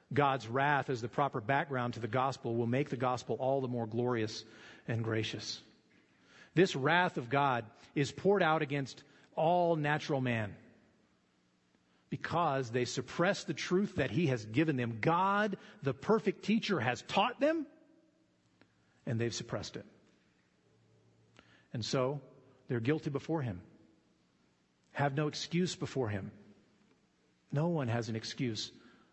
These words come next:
before God. That's a scary place to be. That's a, that's a dark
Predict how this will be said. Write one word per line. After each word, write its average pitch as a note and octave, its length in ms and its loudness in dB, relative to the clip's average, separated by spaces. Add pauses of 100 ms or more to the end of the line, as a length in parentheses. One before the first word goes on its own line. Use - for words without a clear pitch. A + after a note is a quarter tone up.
(160)
before A2 260 -8
God. F#2 280 -8 (1120)
That's F#3 200 -2
a D3+ 40 -4
scary D#3+ 300 2
place D3 240 -2
to - 80 -8
be. D3+ 80 2
That's D3 220 0
a, A2+ 80 -4 (200)
that's F3 200 -2
a A#2 40 -4
dark A#2 480 -4